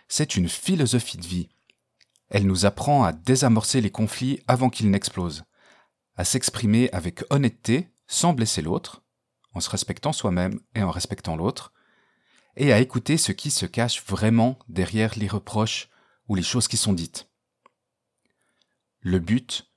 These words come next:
c'est de prendre soin de ce qui vit en moi, prendre soin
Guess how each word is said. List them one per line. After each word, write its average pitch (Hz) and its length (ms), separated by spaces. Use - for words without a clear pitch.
c'est - 280
de 98 100
prendre 117 600
soin 123 400
de 85 120
ce - 180
qui 160 200
vit 101 400
en 110 120
moi, 85 400
prendre 139 280
soin 127 480